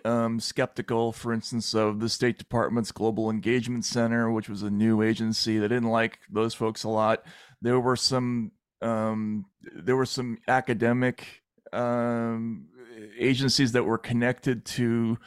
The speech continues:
the House Intelligence Committee that they were very skeptical about. There were some think tanks they really didn't like. Um, there were some politicians that they,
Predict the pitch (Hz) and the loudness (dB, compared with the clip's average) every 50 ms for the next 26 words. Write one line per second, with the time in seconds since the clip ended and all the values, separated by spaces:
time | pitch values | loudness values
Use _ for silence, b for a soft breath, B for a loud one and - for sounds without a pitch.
0 | B B B B B B B B - 107 110 120 120 120 120 - - 123 110 - | B B B B B B B B -4 -2 2 4 4 4 4 2 0 -2 0 2
1 | 123 123 127 123 117 117 - - 147 123 120 123 123 123 110 107 104 - 113 117 | 4 4 4 4 2 -2 -2 -2 -2 0 0 2 0 0 0 0 0 0 2 0
2 | 120 113 117 110 104 107 107 107 113 113 107 107 110 110 - - - 107 - - | 2 2 0 0 0 2 2 2 2 2 2 0 -2 -4 -4 -4 -4 -6 -4 -4
3 | 120 - - 107 113 113 98 92 107 107 110 - - 117 120 117 113 107 - - | -8 -4 -2 -2 0 0 0 2 2 2 2 0 -2 -4 -2 -2 -2 -4 -4 -4
4 | 110 104 - - 123 131 117 - - 123 120 120 117 - - 113 107 104 104 110 | -4 -4 -4 -2 -2 -2 -2 -2 -2 0 0 0 -2 -2 -2 -2 0 0 0 0
5 | 113 117 117 113 120 117 123 120 - 113 120 123 120 117 117 - - - B B | 2 2 0 0 0 -2 -2 -2 -2 0 0 2 2 0 -2 -4 -10 -20 B B
6 | B B B B B - - 110 117 113 110 110 110 110 113 110 113 - _ _ | B B B B B -4 -2 0 2 2 2 2 0 -2 -2 -4 -6 -8 _ _
7 | - 131 131 127 131 - - 131 - - 123 131 123 117 - - 143 - - 139 | 0 2 2 2 2 0 0 -2 0 2 2 2 2 2 2 0 -2 -2 -2 -2
8 | 123 117 - 113 107 - - 104 104 101 101 104 101 98 92 - | -4 -2 -2 -4 -6 -2 -2 -2 0 0 -2 -2 -2 -4 -6 -8